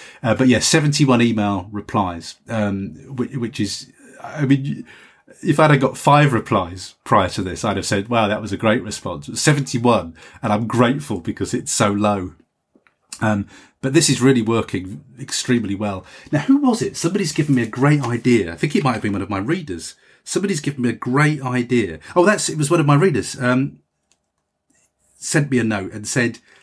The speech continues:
they gave me the idea for the next question. And so that gave me a great idea. I thought, "Right, I'm using that question next month. And then I'm gonna put in one of the email sections,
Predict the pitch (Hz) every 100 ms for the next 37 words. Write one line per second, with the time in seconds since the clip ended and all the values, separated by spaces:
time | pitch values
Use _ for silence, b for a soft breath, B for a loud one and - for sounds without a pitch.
0 | b b - 127 143 170 151 139 131 123
1 | 120 117 110 110 - - 170 - - 78
2 | b b b b 135 139 - 139 127 120
3 | _ _ _ - 170 143 120 110 - 165
4 | 151 101 95 73 123 123 135 90 - 101
5 | 170 156 135 95 101 _ _ _ _ -
6 | 110 - 101 101 101 - 76 73 - -
7 | b b b - 113 151 143 135 139 123
8 | - 180 143 127 139 143 131 131 143 107
9 | 87 - 80 - 85 95